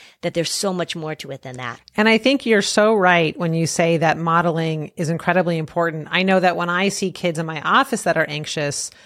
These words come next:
Speaker 2: not always, but I would definitely say most of the time, the parents also suffer from anxiety. And so I know that
Speaker 1: Mm-hmm.
Speaker 2: parents often tell me they're concerned. They, they know, they go, "I'm, I'm anxious and I really don't want my kids to,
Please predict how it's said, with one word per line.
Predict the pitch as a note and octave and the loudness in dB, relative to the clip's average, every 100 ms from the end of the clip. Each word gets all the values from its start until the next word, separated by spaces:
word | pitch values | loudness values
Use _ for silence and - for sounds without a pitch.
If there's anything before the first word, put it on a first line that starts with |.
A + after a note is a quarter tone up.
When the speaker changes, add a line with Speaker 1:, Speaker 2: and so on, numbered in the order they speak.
| - - - | -20 -20 -8
Speaker 2:
not | F3+ A#3+ B3+ | 2 4 6
always, | G3+ A3 F#3+ D3+ D3 C3 | 4 4 4 2 0 0
but | F3 | 2
I | F3+ | 4
would | A3 F3+ D3+ | 2 -2 2
definitely | F#3+ F#3+ F#3+ F3 | 2 2 -2 0
say | F3+ D#3+ | 0 0
most | D#3+ F3+ - | 2 2 2
of | E3 | -4
the | |
time, | D#3+ F3+ F3 D#3+ C#3+ C#3 C#3+ | -2 0 0 0 -2 -4 -6
the | D#3 | -6
parents | - E3 E3 - | -2 -2 -2 -4
also | C#3+ D3+ - D3+ | -2 -2 0 -4
suffer | - C#3 C#3+ | -2 -4 -4
from | - C3+ | -8 -10
anxiety. | B2+ D3 C#3 C#3+ C3 D3+ _ - - - - | -8 -10 -10 -14 -16 -18 _ -20 -20 -18 -6
And | F#3+ | -2
so | G#3 F#3+ | 2 2
I | G3 | 2
know | G3 G#3 A3+ | 4 4 6
that | F#3+ E3 | 4 2
Speaker 1:
Mm-hmm. | D#3+ C#3+ | -4 -6
Speaker 2:
parents | E3+ A#3 G#3+ | 0 2 2
often | E3+ F#3 - F#3+ F3+ E3+ - | 2 0 0 -2 -2 -4 -8
tell | - G3 | -4 0
me | F#3 | 2
they're | D#3+ | 0
concerned. | D#3+ D#3+ - B3+ G3 | -2 -4 0 2 2
They, | D#3 | 0
they | C#3+ E3 | 0 0
know, | E3 F3+ F3+ | 2 2 2
they | D3+ | 2
go, | D3 | 0
"I'm, | C#3+ E3 G3 | 0 0 -2
I'm | E3 G3+ G3 | 0 0 2
anxious | F3 - D#3 C#3+ | -2 -2 -2 -2
and | D#3+ | -4
I | |
really | D#3 F3+ G3+ | -2 2 2
don't | F#3+ E3+ | 2 0
want | E3+ D#3+ | -2 0
my | C#3+ | -4
kids | - G#3+ A3 | 0 0 0
to, | - D3+ C#3 | -2 -2 -2